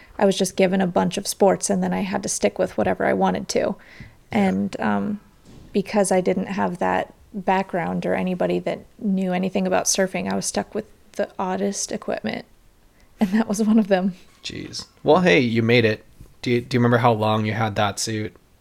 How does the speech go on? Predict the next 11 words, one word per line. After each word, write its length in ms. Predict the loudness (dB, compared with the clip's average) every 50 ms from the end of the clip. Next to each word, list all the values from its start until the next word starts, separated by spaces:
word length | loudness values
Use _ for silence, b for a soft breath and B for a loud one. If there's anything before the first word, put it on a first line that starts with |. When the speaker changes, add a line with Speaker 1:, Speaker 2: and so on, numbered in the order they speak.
| _ _ _ -20 _ _ _ _ _
Speaker 2:
until 320 | -8 -6 -4 -2 -2 -2
you 100 | -2 -4
got, 160 | -4 -6 -6 -6
like, 200 | -6 -8 -8 -8
a 20 |
n-, 260 | -8 -6 -6 -6 -8 -8 -10
like, 200 | -10 -10 -8 -8
a 40 | -8
newer, 360 | -6 -4 -4 -4 -4 -4 -6
nice 280 | -6 -6 -8 -8 -8
one? 220 | -8 -8 -10 -10